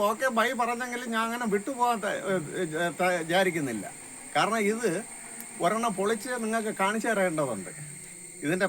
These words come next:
പിളപ്പ് എത്രയാണ്, പിളപ്പ് കൊള്ളാം എങ്ങനെയാണെന്നുള്ള അറിയാൻ വേണ്ടി, ഇതിൻ്റെ ടേസ്റ്റ്, ടേസ്റ്റ് എങ്ങനെയുണ്ട് എന്നെല്ലാം അറിയണമല്ലോ. അപ്പോൾ ഇതൊന്ന് നോക്കാം.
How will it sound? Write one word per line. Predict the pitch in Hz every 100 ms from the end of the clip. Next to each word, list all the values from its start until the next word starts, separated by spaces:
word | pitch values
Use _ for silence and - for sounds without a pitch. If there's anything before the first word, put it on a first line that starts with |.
| -
പിളപ്പ് | 175 202 226 208
എത്രയാണ്, | - 202 196 185 196
പിളപ്പ് | 175 185 180 202 196 -
കൊള്ളാം | 160 175 202 202 180
എങ്ങനെയാണെന്നുള്ള | 170 190 185 185 185 175 175
അറിയാൻ | 156 170 151 110
വേണ്ടി, | 85 69 - - - - - 151
ഇതിൻ്റെ | 143 185 175
ടേസ്റ്റ്, | 165 185 208 - 175 - - - - - -
ടേസ്റ്റ് | 156 180 185
എങ്ങനെയുണ്ട് | 180 170 160 156 185
എന്നെല്ലാം | 165 175 175 170
അറിയണമല്ലോ. | 185 202 147 98 - - - - - -
അപ്പോൾ | 190 202
ഇതൊന്ന് | 196 202 208
നോക്കാം. | 214 233 -